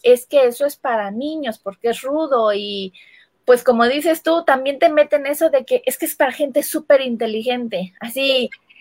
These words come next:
genios matemáticos que van a salir directo a programar y, y te imaginas hasta este cliché de que el programador es este niño que es todo nerd,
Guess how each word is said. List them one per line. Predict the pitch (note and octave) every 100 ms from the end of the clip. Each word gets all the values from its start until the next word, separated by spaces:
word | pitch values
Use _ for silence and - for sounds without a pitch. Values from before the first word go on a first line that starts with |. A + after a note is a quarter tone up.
| _
genios | - D#4+ D4+ D#4+ D#4+ E4
matemáticos | C#4 - B3+ B3+ C#4 D4+ D4+ - D4 -
que | C4 A#3+
van | A#3+ B3+
a | C#4 C#4+ C#4 A#3+ -
salir | - A3 A3+ B3
directo | B3 B3+ B3 -
a | B3+
programar | A#3 A3 G#3+ G#3+ A#3 A#3+
y, | A#3
y | A#3+ A#3+ B3+ A#3+
te |
imaginas | C4 C4 C4+ D4 D#4 E4 C#4+
hasta | C#4 B3+
este | C#4 D4
cliché | - A#3 A3 - B3+
de | B3+ B3
que | B3 -
el | A#3 A#3 A#3
programador | B3 B3 B3 A#3+ A#3+ A#3+ C#4+ D#4+
es | C#4 C#4+
este | D4 - C4
niño | C4 C4 C4+ C4+ C4
que | A#3+
es | -
todo | - B3 A#3+
nerd, | A#3+ B3 C4+ C#4+ D#4